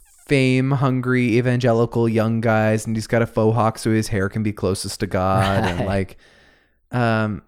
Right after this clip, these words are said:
Speaker 1: he wears a deep V-neck.
Speaker 2: Oh yeah, deep V-neck and, like,
Speaker 1: And
Speaker 2: a
Speaker 1: he's so
Speaker 2: beanie and these
Speaker 1: lonely.
Speaker 2: weird, like, chains.
Speaker 1: He's so lonely. Like, he's got this weird homeless friend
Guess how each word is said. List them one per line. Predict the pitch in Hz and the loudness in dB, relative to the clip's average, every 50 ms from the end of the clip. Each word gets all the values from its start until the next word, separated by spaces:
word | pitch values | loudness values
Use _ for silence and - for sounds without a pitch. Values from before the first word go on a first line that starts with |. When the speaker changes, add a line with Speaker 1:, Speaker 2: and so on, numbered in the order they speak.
| _ _ | _ _
Speaker 1:
he | - 117 | -8 -4
wears | 117 113 113 110 104 | 0 0 2 2 0
a | 110 | -2
deep | 98 - - 113 - 135 123 120 113 - 101 | -6 -8 -6 0 2 4 4 4 2 -2 -4
V-neck. | - 120 113 113 113 110 107 104 104 107 - - - - - | -2 0 0 2 2 2 0 0 -2 -4 -6 -10 -16 -8 -2
Speaker 2:
Oh | 120 127 127 | 0 2 2
yeah, | 127 127 123 117 107 104 104 101 - | 4 2 2 0 -2 -4 -8 -6 -4
deep | - 123 123 120 110 | -2 -2 -2 -2 -2
V-neck | 104 120 120 113 113 110 110 110 - - | -4 -4 -4 -2 -2 -4 -4 -6 -6 -6
and, | 113 113 | -6 -6
like, | 113 113 | -2 2
Speaker 1:
And | 147 147 | 2 2
Speaker 2:
a | |
Speaker 1:
he's | 139 - - 123 117 | 2 2 2 4 8
so | 202 202 208 196 185 175 | 10 10 12 12 10 10
Speaker 2:
beanie | 165 151 143 143 143 | 8 8 8 8 8
and | 143 135 | 8 6
these | 120 110 | 4 2
Speaker 1:
lonely. | 95 92 90 95 | 2 0 -2 -2
Speaker 2:
weird, | 107 113 113 113 113 110 98 | -4 -2 -2 0 -2 -2 -2
like, | 107 104 101 101 98 - | -4 -4 -4 -4 -6 -8
chains. | - - - 107 104 101 101 101 101 98 98 95 98 98 - - - - | -8 -6 -6 -4 -4 -4 -4 -4 -4 -6 -6 -6 -6 -8 -8 -10 -12 -8
Speaker 1:
He's | - 151 165 160 - | -4 -2 -2 -2 -2
so | - - - 190 196 196 | 2 6 8 10 10 10
lonely. | 190 165 147 147 151 143 131 117 | 10 8 6 6 6 4 2 2
Like, | 117 117 120 | 2 2 0
he's | 127 135 127 | 0 -2 0
got | - 160 156 | 0 0 2
this | 160 156 135 131 | 2 0 0 0
weird | 131 131 135 127 | 2 2 4 4
homeless | 117 117 117 123 131 131 120 113 - | 4 2 2 2 2 2 0 0 -2
friend | - - - 107 107 104 98 98 98 98 - | -4 -4 -2 0 0 0 0 -2 -4 -6 -8